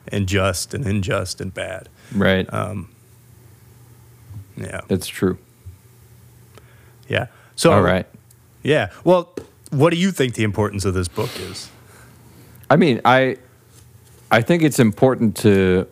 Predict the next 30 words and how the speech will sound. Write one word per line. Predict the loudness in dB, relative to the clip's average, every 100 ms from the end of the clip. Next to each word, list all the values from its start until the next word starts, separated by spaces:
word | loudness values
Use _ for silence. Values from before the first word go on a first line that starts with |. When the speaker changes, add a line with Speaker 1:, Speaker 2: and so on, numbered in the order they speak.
| -14
Speaker 2:
probe | 2 4 6 4
ideas | 2 2 2 2 0 -2
that | -2 0
we | 0
take | 2 0 0
for | -4
granted. | -2 -4 -4 -10 -18 -6
And | 0 0
I | 0
think | 2 2 0 -2
that | 0 0 0 -4 _ _ _ _ _ -8 -4
especially, | -4 2 2 2 2 2 4 4 2 0 -6 -16 _ _ 0
I, | 2 4 4
I | 4
don't | 4
know | 4
about | 2 0
especially. | -2 -4 -6 -6 -10 -6 0
I | 2
think | 2 2
that | 0 2
the | 2
term | 4 2 4
justice | 4 2 2 -2 -2
is | 0
thrown | 2 4 4
around | 2 0 2
a | 2
lot, | 2 2 0 -6 -20 _ -20 -20 -20 -20 -20 -20 -20 -2
um, | 0 2 0 0 -2